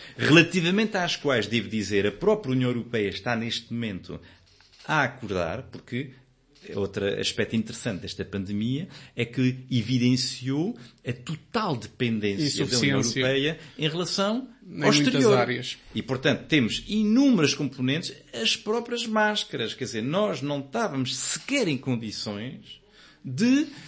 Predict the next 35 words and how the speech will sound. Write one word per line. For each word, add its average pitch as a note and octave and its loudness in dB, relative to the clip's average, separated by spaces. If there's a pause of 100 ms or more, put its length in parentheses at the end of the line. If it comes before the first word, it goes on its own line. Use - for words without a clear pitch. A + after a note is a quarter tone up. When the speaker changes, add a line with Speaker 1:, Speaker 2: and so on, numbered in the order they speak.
(220)
Speaker 1:
adquirir A3+ 4
no D3 2
mercado E3+ -2
máscaras A3 0
para A#3 -6
proteger A3 -6
a A#3 -2
nossa A3+ -6
própria A3 -6
população. A#3 -10
Speaker 2:
Mas C#3+ 2
isso E3 2
significará D#3+ 2
que D3+ -6
vêm C#3+ 4
aí C#3+ 2
também C3+ 2
novas C3 2
oportunidades? B2 0 (280)
Speaker 1:
Exatamente. G#3 2 (160)
E, C#3 0
sobretudo, D3+ 2
novas G3 2
reflexões. G#3 -8
Novas C#3 4
reflexões E3 -2
ao A2+ 2
nível A2+ 0
da G2 -2
União G#2+ 0
Europeia, D3+ -2 (220)
no D#3 2
sentido F#3 0
de - -14
perceber A2+ -2